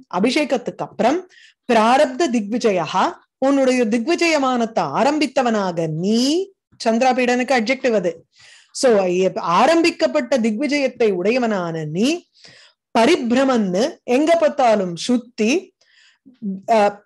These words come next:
தவ பித்ரா விஜிதாமபி, உங்க அப்பாவனால ஏற்கனவே ஜெயிக்கப்பட்டதாக இருந்த பொழுதிலும் இந்த பூமியை நீ மறுபடியும் ஜெயிக்கணும்.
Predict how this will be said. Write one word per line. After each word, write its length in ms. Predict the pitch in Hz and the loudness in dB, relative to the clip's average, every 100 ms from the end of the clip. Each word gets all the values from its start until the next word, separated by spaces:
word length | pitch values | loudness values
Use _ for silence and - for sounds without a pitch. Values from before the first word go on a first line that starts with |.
| _ | _
தவ 580 | 240 247 277 339 370 370 - | 2 4 6 6 4 0 -2
பித்ரா 800 | 277 262 - - 311 311 339 359 370 202 | -2 -2 -8 0 2 4 2 0 -2 0
விஜிதாமபி, 1200 | 254 233 285 285 269 262 226 196 254 247 165 - _ | 0 2 0 2 2 2 0 0 -2 -2 -6 -12 _
உங்க 300 | - 175 180 | -10 -8 -4
அப்பாவனால 760 | 165 160 247 254 254 254 262 330 | -6 -2 2 4 2 2 2 2
ஏற்கனவே 800 | 294 226 262 - 294 285 311 302 | 2 2 2 2 0 2 0 2
ஜெயிக்கப்பட்டதாக 1040 | 220 254 - 339 311 254 285 277 262 240 | 2 0 0 -2 -2 -2 0 2 2 0
இருந்த 360 | 214 208 294 302 | 0 0 0 0
பொழுதிலும் 540 | 269 247 208 190 254 381 - _ | 0 0 0 -2 -4 -6 -10 _
இந்த 340 | 294 320 247 | -2 2 0
பூமியை 480 | 214 311 320 262 359 | 0 0 0 -2 0
நீ 120 | 330 | -2
மறுபடியும் 560 | 247 240 285 262 294 294 | 0 0 0 -2 -2 0
ஜெயிக்கணும். 680 | 226 220 214 185 262 214 | 0 0 -4 -4 -2 -4